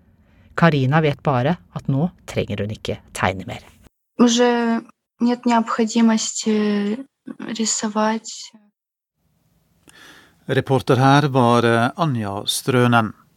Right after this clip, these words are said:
Speaker 3: Store mengder våpen fra U S A og andre nato-land fløymer inn i Ukraina.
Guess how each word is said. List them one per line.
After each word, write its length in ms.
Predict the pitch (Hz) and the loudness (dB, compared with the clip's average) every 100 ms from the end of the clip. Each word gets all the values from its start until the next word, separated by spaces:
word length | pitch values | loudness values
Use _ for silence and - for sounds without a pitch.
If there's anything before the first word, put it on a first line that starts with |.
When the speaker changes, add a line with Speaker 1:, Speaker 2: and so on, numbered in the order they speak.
| _ _ _ _ _ - - _ _ _ _ | _ _ _ _ _ -20 -20 _ _ _ _
Speaker 3:
Store 480 | - - 175 190 170 | -4 0 2 4 4
mengder 600 | 156 165 151 139 135 - | 2 2 2 2 0 -4
våpen 720 | 156 147 190 101 - 143 185 | -6 -2 0 0 0 0 0
fra 320 | - 165 156 175 | -2 0 0 0
U 180 | 147 156 | -2 -2
S 220 | 147 - | 0 0
A 280 | 123 117 123 | 0 0 0
og 340 | 143 127 123 151 | -2 -2 -2 -2
andre 200 | 156 135 | -2 -2
nato-land 680 | 143 113 123 113 117 127 - | -2 -2 -4 -2 -2 -2 -8
fløymer 640 | - - 147 160 135 117 - | -16 -4 -2 0 0 0 -2
inn 360 | 127 117 123 - | -2 -2 -4 -4
i 220 | 113 101 | -8 -6
Ukraina. 680 | 107 104 117 117 123 117 107 | -8 -6 -4 -2 0 -2 -4